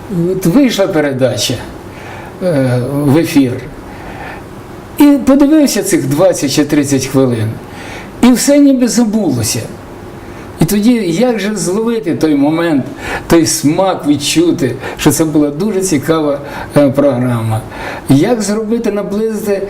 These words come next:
телебачення до людей? І я тоді справді запровадив прямі ефіри. Ну, це довга історія.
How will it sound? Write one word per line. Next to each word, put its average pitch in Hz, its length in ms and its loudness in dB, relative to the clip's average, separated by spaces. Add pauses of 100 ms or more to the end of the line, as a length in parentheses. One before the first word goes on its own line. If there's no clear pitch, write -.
(160)
телебачення 185 640 2
до 185 160 0
людей? 165 500 -2 (640)
І 175 60 6
я 277 140 6
тоді 262 560 4 (320)
справді 202 560 0
запровадив 170 720 2
прямі 156 380 0
ефіри. 190 420 -2 (260)
Ну, 262 120 6
це 254 120 2
довга 208 380 0
історія. 170 880 0